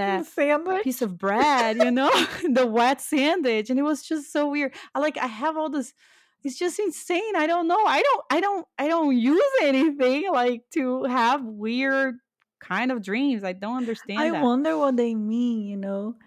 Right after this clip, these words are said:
Speaker 1: 'cause yours are so crazy. I occasionally have crazy dreams like that, but yours are, eh, they seem to be always, like,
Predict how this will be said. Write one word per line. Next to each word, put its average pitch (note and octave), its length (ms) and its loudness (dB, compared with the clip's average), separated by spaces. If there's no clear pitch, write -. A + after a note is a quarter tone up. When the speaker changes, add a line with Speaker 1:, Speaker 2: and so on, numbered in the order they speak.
Speaker 1:
'cause B3 180 -2
yours D4 340 0
are F4 120 0
so A3+ 360 -2
crazy. G#3+ 580 -2
I - 120 -4
occasionally G#4 760 0
have B3 200 -2
crazy A3 380 -4
dreams A#3 320 -6
like G#3+ 200 -6
that, A3 320 -2
but F#3+ 240 -4
yours B3 400 2
are, C4 100 -2
eh, - 180 -6
they G3+ 180 -2
seem C4 260 -6
to A#3 120 -12
be G3+ 140 -4
always, F#3+ 460 -2
like, D#3+ 400 -8